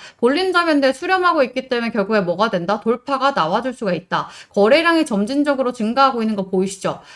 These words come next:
자, 따라서 지금 자리에서 여러분들 예쁘게 자리를 유지하고 있는 만큼 추가적인 급등 랠리가 나올 수가 있겠고요. 주봉을 보면서 말씀을 드리면 지금 매물대 구간에 막혀 있죠. 매물대 구간 돌파가 나와주고 있는 모습이고요.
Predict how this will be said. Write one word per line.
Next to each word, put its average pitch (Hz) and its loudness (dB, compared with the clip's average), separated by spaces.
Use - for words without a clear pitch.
자, - -12
따라서 330 4
지금 294 0
자리에서 226 2
여러분들 196 -2
예쁘게 320 -2
자리를 214 -4
유지하고 240 0
있는 208 -2
만큼 170 -4
추가적인 349 -2
급등 202 -6
랠리가 180 -2
나올 180 0
수가 220 -2
있겠고요. 190 0
주봉을 339 0
보면서 277 2
말씀을 240 0
드리면 226 -2
지금 214 -4
매물대 294 2
구간에 214 0
막혀 170 2
있죠. 170 -4
매물대 294 0
구간 254 -2
돌파가 226 -4
나와주고 226 0
있는 226 -2
모습이고요. 202 0